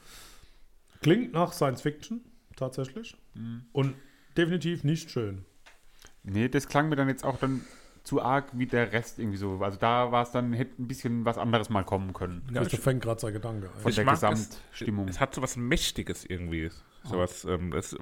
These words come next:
Speaker 3: was, was viel
Speaker 1: Mutti
Speaker 3: umfasst
Speaker 1: hat mir mächtig
Speaker 3: auf eine Art.
Speaker 1: Monte eingepackt.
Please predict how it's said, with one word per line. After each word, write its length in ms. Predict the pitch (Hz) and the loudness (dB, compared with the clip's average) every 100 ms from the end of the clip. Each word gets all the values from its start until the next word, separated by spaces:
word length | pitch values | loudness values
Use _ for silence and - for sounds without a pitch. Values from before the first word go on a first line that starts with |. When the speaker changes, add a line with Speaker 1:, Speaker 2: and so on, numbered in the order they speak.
| - | -12
Speaker 3:
was, 360 | - 76 - - | -4 -2 -2 0
was 200 | 95 - | 0 0
viel 360 | - 147 165 175 | -4 0 0 0
Speaker 1:
Mutti 380 | 131 185 226 240 | 6 6 8 8
Speaker 3:
umfasst 120 | 208 | 8
Speaker 1:
hat 200 | 196 - | 6 6
mir 120 | 180 | 6
mächtig 400 | 165 208 - - | 8 6 2 0
Speaker 3:
auf 60 | 151 | 4
eine 100 | 165 | 6
Art. 60 | |
Speaker 1:
Monte 280 | 233 247 147 | 4 2 0
eingepackt. 720 | 135 110 98 101 - 104 - | 2 0 0 -2 -4 -4 -6